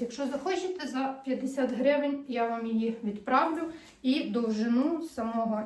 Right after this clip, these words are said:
ізділля вам заміряю. Класне таке на літо собі легеньке сітцеве. Наступне це кофта ГЕС. Вона йде укорочена,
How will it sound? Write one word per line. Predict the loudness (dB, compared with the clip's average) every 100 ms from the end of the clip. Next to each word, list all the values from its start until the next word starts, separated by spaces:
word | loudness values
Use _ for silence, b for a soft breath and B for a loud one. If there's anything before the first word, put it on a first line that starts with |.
| -6
ізділля | -8 -4 2 2 4 2 0 -8 B B B
вам | -8 -2 0 0 -4 -8
заміряю. | -6 -2 0 2 2 0 -4 -8 -8 -12 _ 0
Класне | 2 2 0 -2
таке | -2 0
на | 2 2
літо | 0 -2 -4
собі | -8 -8 -6 -4 -2 -2 -2
легеньке | -4 -4 -2 2 2 2 -2
сітцеве. | -4 -6 -8 -8 -10 -6 -2 -2 -4 -8 -16
Наступне | -10 -2 -2 0 -2
це | -2 -4 -6 -6 0
кофта | 0 0 -4 -6
ГЕС. | -2 0 0 -2 -8 -14 -6
Вона | 0 2
йде | 2 0
укорочена, | 0 0 0 0 -2 -4 -4 -2 -2